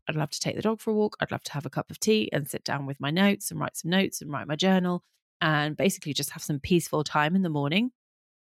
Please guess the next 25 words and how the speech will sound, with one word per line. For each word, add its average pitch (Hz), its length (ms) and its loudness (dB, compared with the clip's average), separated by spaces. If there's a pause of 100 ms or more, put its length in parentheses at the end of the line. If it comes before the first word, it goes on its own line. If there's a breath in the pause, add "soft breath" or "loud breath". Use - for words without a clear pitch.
It 208 120 4
doesn't 262 260 4
always 208 240 4
happen, 165 440 -2 (200)
okay? 185 400 2 (300)
Realistically, 220 920 4 (180)
doesn't 156 240 0
always 151 260 -4
happen. - 400 -4 (840)
But 208 80 6
that's 202 240 2
my 214 120 0
aim. 156 420 0
That's - 200 -8
my 196 60 0
intention. 185 880 -2 (320 soft breath)
So - 120 -4
my, 185 120 2
my 190 260 0
intention 196 560 0
is 156 120 0
to - 80 -10
create - 300 0
a 151 40 -4
routine. 143 560 -4